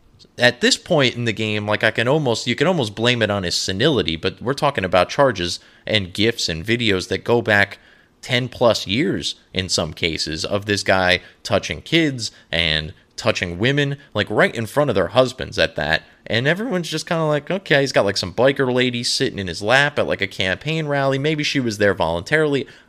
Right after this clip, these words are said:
I don't know, but none of this screams presidential to me." So do I know definitively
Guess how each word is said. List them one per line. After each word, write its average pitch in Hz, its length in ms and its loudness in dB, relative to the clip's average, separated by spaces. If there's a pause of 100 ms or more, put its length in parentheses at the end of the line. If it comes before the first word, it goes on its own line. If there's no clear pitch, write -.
I 180 160 2
don't 123 220 2
know, 104 320 2 (160)
but 123 100 2
none 160 260 2
of 127 120 2
this 110 120 0
screams 92 380 -2
presidential 82 640 0
to - 120 -12
me." 71 160 -10
So - 140 -4
do 127 160 -2
I 156 100 2
know 180 180 2
definitively 120 920 -2